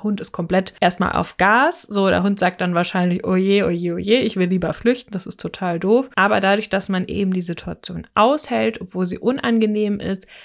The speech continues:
lernt der Hund, „Ah ja, ich höre die Straßengeräusche, aber es passiert mir gar nichts.“ Also es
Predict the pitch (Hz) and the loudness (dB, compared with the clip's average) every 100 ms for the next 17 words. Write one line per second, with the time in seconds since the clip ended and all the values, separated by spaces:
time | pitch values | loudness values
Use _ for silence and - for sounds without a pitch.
0 | - 170 180 208 226 220 190 196 190 196 | -8 2 4 4 4 0 2 2 2 0
1 | 196 - - 190 185 180 175 - 233 240 | -2 -4 0 2 4 2 0 0 2 2
2 | 226 - - 185 - 190 185 180 185 196 | 0 -2 2 2 0 -4 0 0 0 -2
3 | - 165 170 170 175 _ _ 170 - - | -2 -2 0 -2 -4 _ _ -10 -8 -8
4 | 160 - 196 208 180 156 139 143 147 151 | -8 -4 -4 -2 -2 -2 -2 -2 -4 -4
5 | 156 - 175 170 165 - | -8 -6 -6 -4 -6 -10